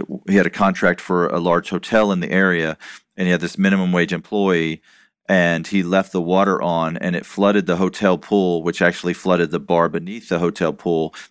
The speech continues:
and caused a hundred thousand dollars in damage, caused a hundred thousand dollars in damage. And so the, the employee walked in the boss's office and handed in his letter of resignation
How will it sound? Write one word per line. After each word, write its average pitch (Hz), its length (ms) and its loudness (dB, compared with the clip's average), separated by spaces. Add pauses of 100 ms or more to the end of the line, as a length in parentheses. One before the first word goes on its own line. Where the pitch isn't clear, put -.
and 98 140 -4
caused 92 260 2
a 92 60 -2
hundred 90 280 0
thousand 82 280 0
dollars 78 260 0
in 78 80 -12
damage, 82 420 -2
caused 87 260 2
a 85 60 -4
hundred 80 220 -4
thousand 78 240 -2
dollars 78 180 -4
in 78 80 -12
damage. 78 340 -6 (680)
And 98 200 0
so 98 160 0
the, 85 440 0
the 82 400 -2
employee 107 460 0
walked 98 360 0
in 90 220 -2
the 90 80 -6
boss's 87 420 -2
office 90 480 0
and 90 160 -6
handed 90 340 0
in 85 180 0
his 82 200 -4
letter 82 240 0
of 76 80 -10
resignation 85 840 -2